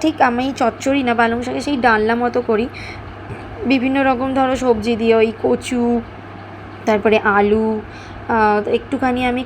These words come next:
কুমড়োটাও দিই, আর একটু রাঙা আলু, মূলো, এই সমস্ত কিছু দিয়ে ভালো করে, আহ, মানে কষিয়ে নিয়ে ঝাল মশলা দিয়ে তারপরে আমি, আহ, মানে এইভাবেই রান্না করি। আর দেখো, আমি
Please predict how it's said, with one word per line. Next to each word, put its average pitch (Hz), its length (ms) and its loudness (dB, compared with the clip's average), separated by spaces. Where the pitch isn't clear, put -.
কুমড়োটাও 254 580 0
দিই, 220 240 -2
আর 220 220 4
একটু 226 280 0
রাঙা 220 340 2
আলু, 220 320 0
মূলো, 214 540 2
এই 240 140 0
সমস্ত 240 480 -2
কিছু 240 260 -2
দিয়ে 233 340 -4
ভালো 208 260 4
করে, 220 260 2
আহ, 220 200 2
মানে 220 260 0
কষিয়ে 240 420 2
নিয়ে 269 180 -2
ঝাল 208 260 0
মশলা 208 340 -2
দিয়ে 302 220 -2
তারপরে 214 460 0
আমি, 220 360 2
আহ, 202 380 2
মানে 196 320 -2
এইভাবেই 247 380 2
রান্না 202 260 0
করি। 214 200 0
আর 226 100 0
দেখো, 233 300 -2
আমি 262 240 -2